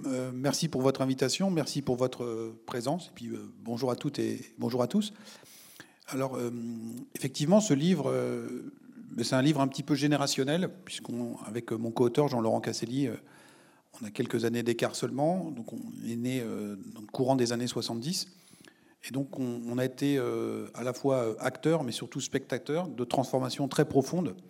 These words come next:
que notre société a connues, euh, depuis le milieu des années quatre-vingts, euh, jusqu'à nos jours. Alors l'idée n'était pas de, euh, comment dire, raconter cela en disant, euh, « il s'était jamais rien passé avant », puisque la France est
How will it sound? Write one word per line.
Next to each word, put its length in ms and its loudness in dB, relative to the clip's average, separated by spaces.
que 100 0
notre 180 -2
société 380 0
a 60 2
connues, 440 0
euh, 140 -10
depuis 280 -2
le 60 -2
milieu 220 2
des 160 -2
années 160 -2
quatre-vingts, 720 -2
euh, 340 -10
jusqu'à 300 -2
nos 140 4
jours. 260 -4
Alors 200 -6
l'idée 220 0
n'était 160 0
pas 240 2
de, 220 -2
euh, 720 -10
comment 200 -6
dire, 200 -8
raconter 520 -4
cela 240 2
en 80 0
disant, 380 -4
euh, « 40 -6
il 80 -8
s'était 240 -8
jamais 220 -2
rien 240 -2
passé 260 0
avant », 260 0
puisque 260 -12
la 160 -10
France 360 -8
est 140 -20